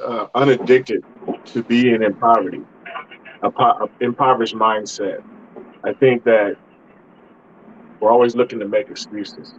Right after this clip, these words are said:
And the banks, my grandmother told me years ago and told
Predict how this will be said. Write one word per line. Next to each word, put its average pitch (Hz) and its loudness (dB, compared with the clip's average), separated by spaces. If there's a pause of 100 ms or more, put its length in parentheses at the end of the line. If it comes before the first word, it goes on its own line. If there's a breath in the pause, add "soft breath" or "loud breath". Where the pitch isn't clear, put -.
(1000)
And 95 0
the 98 -2
banks, 113 2 (140)
my 120 2
grandmother 131 2
told 113 -2
me 117 -6
years 113 -2
ago 101 -6
and 98 -20
told 107 -4